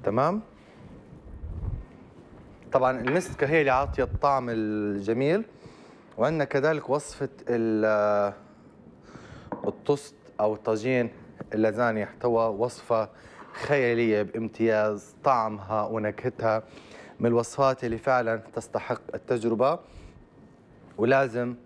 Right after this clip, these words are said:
لازم ما تجربوها. أنا خليني بناخد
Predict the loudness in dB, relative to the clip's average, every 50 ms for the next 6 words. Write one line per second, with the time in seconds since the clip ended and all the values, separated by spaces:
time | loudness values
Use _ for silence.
0 | -8 -2 2 2 2 2 0 -2 -4 -4 -2 -2 0 0 0 -2 -4 -8 -16 -12
1 | -10 -4 0 2 2 2 2 -2 -4 -6 -6 -6 -10 -12 -14 -20 -20 -20 -20 -18
2 | -18 -18 -18 -20 -20 -16 -8 -4 0 0 0 0 0 0 2 2 2 2 2 0
3 | -2 -2 -4 -8 -16 -16 -14 -14 -14 -14 -16 -16 -8 -6 -6 -6 -6 -10 -18 -20
4 | -20 -20 -20 -20 -20 -20 -20 -20 -20 -20 -20 -20 -20 -16 -10 -4 -2 0 2 2
5 | 2 0 -2 -4 -4